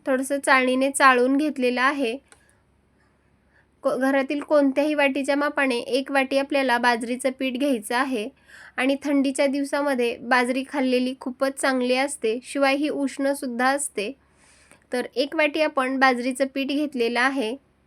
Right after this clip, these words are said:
ज्या वाटीने आपण एक वाटी बाजरीचं पीठ घेतलं होतं त्याच वाटीने आपण अर्धी वाटी गव्हाचं पीठ घेतलं आहे. आपण जे रोज चपातीसाठी पीठ वापरतो हे तेच पीठ आहे.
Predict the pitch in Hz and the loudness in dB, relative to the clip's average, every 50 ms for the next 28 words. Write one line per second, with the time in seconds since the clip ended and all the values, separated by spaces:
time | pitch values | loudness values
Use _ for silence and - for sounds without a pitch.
0 | _ _ _ _ _ _ _ _ _ _ _ - 262 285 294 302 311 330 330 311 | _ _ _ _ _ _ _ _ _ _ _ -4 0 2 2 4 2 2 0 0
1 | 349 320 320 320 320 320 - 269 262 - - 175 254 285 - 311 302 285 277 302 | 0 0 0 0 0 0 0 -2 -2 -2 -2 -2 -2 -2 0 0 -2 0 0 0
2 | 294 294 285 277 262 269 269 269 269 - 285 285 - 294 277 269 262 285 302 285 | 2 2 2 2 2 0 -2 -2 -2 -2 -4 -2 -2 -4 -4 -2 -2 -2 -4 -4
3 | - 254 254 277 311 302 277 - 247 220 240 294 269 - _ 269 262 269 277 - | -4 -4 -2 -2 -2 -2 -4 -4 -4 -6 -6 -8 -12 -10 _ -2 -2 -2 -2 -2
4 | 302 294 294 285 311 294 294 285 294 294 - 233 233 - - _ - 247 247 226 | -2 -2 -2 -2 -4 -4 -4 -4 -4 -4 -6 -6 -6 -8 -10 _ -6 -4 -4 0
5 | 233 277 277 277 277 269 - 254 240 226 254 277 247 233 262 269 - 262 262 - | 0 0 2 0 0 0 -2 -6 -2 -2 0 0 0 0 -2 -2 -4 -6 -4 -4
6 | 254 240 254 254 277 240 - 233 233 233 262 262 262 247 214 240 - - _ _ | -4 -4 -2 -2 -2 -2 -2 -2 -2 0 0 0 -2 -4 -4 -6 -10 -14 _ _
7 | _ _ _ _ _ - - - - 262 - 302 294 302 294 320 311 311 294 302 | _ _ _ _ _ -20 -20 -12 -12 -2 2 2 4 4 4 2 2 2 2 0
8 | 294 - - 294 277 269 254 262 285 277 - 285 269 - 285 269 - 294 277 294 | 0 0 -2 0 0 0 -2 -2 -4 -2 -2 -2 -2 -2 -6 -6 -4 -4 -2 0
9 | 294 294 285 294 320 311 311 - 254 233 240 269 - 294 294 285 - 302 285 320 | 0 0 0 0 -2 -2 -2 -2 -2 -2 -2 -4 -4 -6 -6 -4 -4 -2 -2 -2
10 | 311 - - 311 285 277 294 277 277 262 233 202 247 | -4 -4 -4 -4 -2 0 2 2 2 2 0 -2 -4